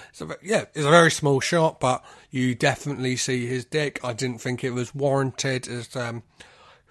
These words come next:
probably more so you'd expect to see that in Xander Lee, like, say, a bit more erotic. But yeah, they, they chucked in a bit of, um, bit of a dick shot in this, uh, which, like,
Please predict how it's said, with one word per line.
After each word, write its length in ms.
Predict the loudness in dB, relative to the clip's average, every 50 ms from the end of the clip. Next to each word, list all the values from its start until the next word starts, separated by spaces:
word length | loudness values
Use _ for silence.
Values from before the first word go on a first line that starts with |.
| -16 _
probably 400 | 6 8 8 8 8 6 6 8
more 280 | 8 8 10 10 8 8
so 180 | 6 6 6
you'd 260 | 8 8 8 6 6
expect 460 | 4 2 -2 -2 0 0 0 0 0 -4
to 60 | -6
see 300 | -4 -2 0 2 2 2
that 280 | 2 2 0 -2 -2 -2
in 160 | -2 -4 -4
Xander 640 | -4 -2 0 2 4 4 4 4 4 2 0 0 0
Lee, 340 | 0 2 2 2 2 2 0
like, 460 | 0 -2 -2 -4 -6 -10 -14 -20 -20 _ _ -20 -20 -20 -20 -20 -20 _
say, 260 | _ -4 -2 -2 0 -2
a 80 | 0
bit 160 | 0 0 0
more 220 | 0 0 -2 -2 -4
erotic. 840 | -6 -8 -4 0 2 4 4 4 2 2 2 2 2 2 0 -6 -4
But 180 | -4 -4 -4 -2
yeah, 220 | 0 0 0 0 -2 -6 -16 _ _ _
they, 280 | -4 -2 0 0 -2 -4 _ _ _ _ -12 -6
they 120 | -6 -4
chucked 360 | -2 -2 -2 -2 -2 -2 -2
in 100 | -2 0
a 40 | 0
bit 200 | 0 -2 -2 -2
of, 100 | 0 0
um, 260 | 0 2 2 0 -2 -4 -8 -16 -20 -20 _ _ -20 _ _ -20 _ _ _ -20 _ _ _
bit 80 | -16 -12
of 80 | -10
a 20 | -8
dick 320 | -4 -2 -2 -2 0 -2
shot 260 | 0 2 2 2 2
in 80 | 2 0
this, 340 | 0 0 -2 -4 -6 -4 0
uh, 200 | 2 2 2 0 -2 -8 -18 -20 -20 -20 _ _ _ _ _ _ _ -20 -20 -20 -20 -20 -20 -20 _ _ _ _ _ _ _ _ _ _ _ -16 -8
which, 320 | -4 -2 -2 0 0 4 6
like, 420 | 6 6 6 6 2 -4 -12 -16